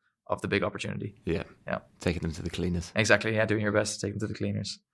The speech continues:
Speaker 2: Yeah. So having an understanding of what's going on on the exchange constantly.
Speaker 1: Yep.
Speaker 2: And then identifying the opportunities on the bookmakers' websites
Speaker 1: Yeah,
Speaker 2: themselves.
Speaker 1: exactly. So sometimes if you have, like, a fifty fifty tennis game and the trader means, uh,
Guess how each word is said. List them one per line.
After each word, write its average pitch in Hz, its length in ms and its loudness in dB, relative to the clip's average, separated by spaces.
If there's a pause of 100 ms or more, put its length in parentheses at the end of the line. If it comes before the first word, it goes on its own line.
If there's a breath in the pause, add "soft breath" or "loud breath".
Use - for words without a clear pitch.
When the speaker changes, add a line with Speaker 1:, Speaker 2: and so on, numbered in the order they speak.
(100)
Speaker 2:
Yeah. 87 240 0
So 87 160 0
having 95 220 4
an 92 60 6
understanding 95 460 4
of 87 80 0
what's - 160 -4
going 95 240 0 (100)
on 120 140 6
on 113 80 6
the 95 100 6
exchange 107 500 0
constantly. 117 600 -2
Speaker 1:
Yep. - 260 0
Speaker 2:
And 92 160 2
then 90 120 2
identifying 85 600 0
the - 180 -4
opportunities 90 800 2 (100)
on 87 180 6
the 82 60 4
bookmakers' 80 500 -4
websites - 460 -2
Speaker 1:
Yeah, - 80 2
Speaker 2:
themselves. - 320 -4
Speaker 1:
exactly. - 480 0
So - 100 -8
sometimes 110 380 4
if 104 100 -4
you 107 120 2
have, 104 100 6
like, 107 140 4
a 107 40 -2
fifty 113 280 0
fifty 107 240 0
tennis 107 240 2
game 107 380 -2 (320)
and 107 80 0
the 101 40 -2
trader 110 320 6
means, 107 560 -2
uh, 104 320 4